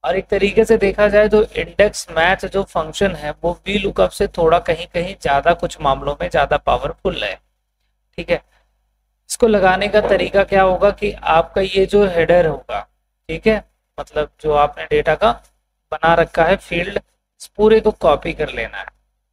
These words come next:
और जहाँ पे भी आपको data को देखना है वहाँ पे paste कर देना है,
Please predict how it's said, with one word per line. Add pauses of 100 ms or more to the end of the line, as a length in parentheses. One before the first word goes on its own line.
(480)
और
जहाँ
पे
भी
आपको
data
को
देखना
है
वहाँ
पे
paste
कर
देना
है,